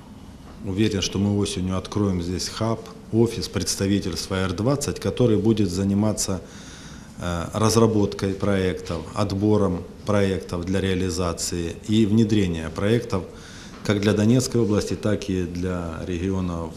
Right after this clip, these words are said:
э, Центральной Азии, Восточной Европы. То есть это такой крупнейший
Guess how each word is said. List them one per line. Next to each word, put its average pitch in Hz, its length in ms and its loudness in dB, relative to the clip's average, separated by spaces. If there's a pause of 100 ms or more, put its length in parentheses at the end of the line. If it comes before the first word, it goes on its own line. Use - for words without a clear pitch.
(140)
э, - 40 -10 (1300)
Центральной 87 760 -2 (3000)
Азии, 101 560 2 (260)
Восточной 87 640 -2
Европы. 92 600 -2 (220)
То 95 60 -4
есть 90 160 -4
это 90 100 -6
такой 101 240 -2
крупнейший 95 600 0